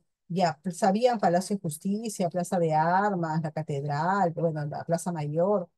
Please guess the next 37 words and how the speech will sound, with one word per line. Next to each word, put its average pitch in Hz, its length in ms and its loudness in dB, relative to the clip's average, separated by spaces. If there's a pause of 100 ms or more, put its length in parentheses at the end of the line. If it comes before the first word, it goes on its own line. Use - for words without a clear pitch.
(360)
pero, 180 140 -2
por 175 100 0
ejemplo, 196 340 -2
no 190 160 0
sabían 180 420 -2
la 160 100 -2
Plaza 156 240 -8
San 147 200 -6
Martín, 170 800 -2
o - 40 -14
sea, 160 160 -6
porque, 202 200 -2
claro, 165 380 0 (260)
ya 185 300 2 (180)
no 175 100 -4
es 175 280 -6
muy 185 180 0
común 180 320 0
que 190 100 -4
uno 170 120 -2
vaya 170 220 2
a - 20 0
pasear 156 300 -4
por 156 160 -4
ahí 156 200 -4
de 156 100 -2
repente, 208 680 -4
en 160 160 -4
fin, 208 240 -2
no 180 60 0
había 165 220 -2
tiempo, 196 600 0 (280)
la 165 100 -2
distancia, 196 800 0
etcétera, 165 340 0
etcétera, 160 360 -8
etcétera. - 480 -12